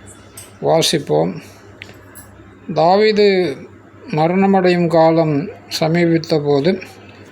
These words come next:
அவன் தன் குமாரனாகிய சாலமோனுக்கு கட்டளையிட்டுச் சொன்னது,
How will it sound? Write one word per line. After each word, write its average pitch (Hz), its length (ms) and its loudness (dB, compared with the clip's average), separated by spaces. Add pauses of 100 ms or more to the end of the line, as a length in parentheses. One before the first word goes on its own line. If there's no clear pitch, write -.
(540)
அவன் 175 640 -2
தன் 170 240 -2
குமாரனாகிய 170 1200 2 (840)
சாலமோனுக்கு 185 960 0
கட்டளையிட்டுச் 160 760 -2
சொன்னது, 139 500 -4